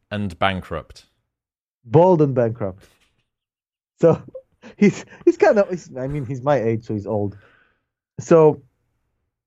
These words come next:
Speaker 2: he just, uh, he grabs a GoPro and he goes to these fucking crazy places. Like, uh, lately he's been geeking over Eastern Europe, just looking for, like, he'll go to some, uh,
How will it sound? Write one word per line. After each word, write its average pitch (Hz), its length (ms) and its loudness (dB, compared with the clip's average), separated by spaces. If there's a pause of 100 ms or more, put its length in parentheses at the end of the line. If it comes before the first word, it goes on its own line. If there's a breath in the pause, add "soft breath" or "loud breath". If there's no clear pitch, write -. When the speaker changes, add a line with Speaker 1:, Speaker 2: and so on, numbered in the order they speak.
(320)
Speaker 2:
he 151 140 -2
just, 160 340 -2
uh, 151 240 6
he 135 160 2
grabs 143 340 2
a 143 60 -2
GoPro 156 520 -2 (440)
and 131 120 -4
he 127 60 -2
goes 143 240 4
to 139 80 -6
these 123 180 0
fucking 120 380 -6
crazy 135 380 0
places. 131 600 -6 (720)
Like, 117 280 -4
uh, 117 180 4
lately 131 320 2
he's 127 120 0
been 123 160 -2
geeking 127 240 -6
over 113 240 -2
Eastern 127 340 -4
Europe, 127 320 0 (240)
just 135 200 -4
looking 143 260 2
for, 127 220 2
like, 117 240 2
he'll 156 200 2
go 143 200 2
to 147 120 -8
some, 120 340 -8 (1040)
uh, 113 200 4